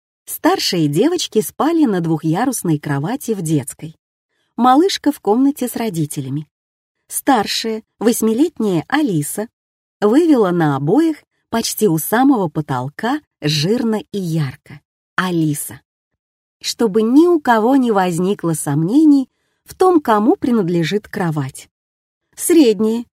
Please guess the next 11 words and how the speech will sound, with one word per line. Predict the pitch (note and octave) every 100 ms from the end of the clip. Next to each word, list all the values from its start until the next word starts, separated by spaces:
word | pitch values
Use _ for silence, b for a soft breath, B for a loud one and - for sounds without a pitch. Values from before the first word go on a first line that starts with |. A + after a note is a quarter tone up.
| _ _
шестилетняя | - A3+ - A3 G#3+ F#3 - D#3+ D3
Полина, | - D3 D3+ C#4 D4+ C#4 _ _ _
понаблюдав | G4 F4+ A#3+ C4 A#3 A3+ E3
за | F3+
художествами | G#3+ A3+ F3 D3 C#3+ - D#3+ C#3+
сестры, | C#3+ D#3 C#3+ - D3+ G#3+ D4 _ _ _ _
потребовала | C4+ A#3+ G3 D3+ D#3 D3 C#3
маркеры, | D3+ C#3 A#2+ - A3+ C#4 - _ _ _ -
но | C#4 G#4+
думала | G#3+ G#3+ G3 G#3+ C#4
долго. | A#3 F3+ E3 C#3+ C#3+